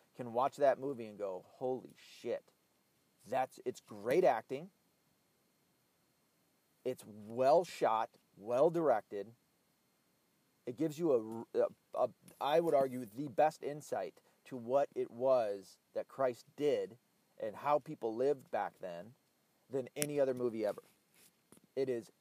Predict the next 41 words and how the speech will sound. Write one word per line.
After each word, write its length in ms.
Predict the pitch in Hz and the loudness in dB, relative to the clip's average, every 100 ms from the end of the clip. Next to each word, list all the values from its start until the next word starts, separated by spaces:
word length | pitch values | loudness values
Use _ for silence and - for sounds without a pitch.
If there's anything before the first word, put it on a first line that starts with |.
| _ | _
excellent. 380 | 127 - 92 82 _ | -6 -6 -10 -16 _
And 160 | 123 135 | -12 -8
that's, 220 | 127 - | -8 -10
n-, 220 | 101 95 95 | -18 -20 -6
I, 160 | 113 104 | -2 0
again, 340 | - 127 180 107 - | 0 0 0 -2 -8
if 120 | 98 | -6
I 120 | 117 | -2
was 140 | 135 - | -2 2
atheist, 520 | 196 233 117 107 - - | 2 2 -4 -6 -8 -6
I'd 120 | 110 | -2
have 220 | 127 127 | -2 -2
to 120 | 123 | -6
admit 260 | 104 110 - | -10 -10 -12
as 100 | 85 | -12
such. 360 | - - _ _ _ _ _ _ _ _ _ _ _ _ _ - | -12 -14 _ _ _ _ _ _ _ _ _ _ _ _ _ 0
Watching 380 | 127 123 - 107 | 4 4 0 -12
that 180 | 90 | -12
movie, 300 | 90 90 - - | -12 -16 -16 -10
it 160 | - 143 | -4 -4
was 340 | 131 123 117 - | 0 0 0 -4
incredible. 720 | 117 110 - 123 110 98 - _ _ | -14 -14 -8 -2 -2 -4 -10 _ _
And 120 | 143 | -2
anybody 440 | 180 254 214 160 139 | 0 2 6 6 6
that 160 | 123 | 0
tries 240 | - 127 107 | -2 -2 -2
to 60 | |
say 160 | 104 120 | -4 -2
that 120 | 107 | -2
Mel 140 | 107 107 | -6 -8
Gibson 320 | 113 - 110 | -8 -10 -14
is 100 | 98 | -12
a 60 | |
bad 240 | 90 107 104 | -6 -4 -4
director, 300 | 104 110 - | -4 -6 -4
go 180 | 139 151 - | -2 -2 -2
fuck 200 | 107 117 | -4 -4
yourself. 380 | 95 - 71 - _ | -6 -12 -10 -10 _
You 280 | 113 143 151 | -6 0 2
haven't 400 | 139 135 120 90 | 2 2 -2 -2
watched 420 | 117 117 - - | 0 0 -4 -16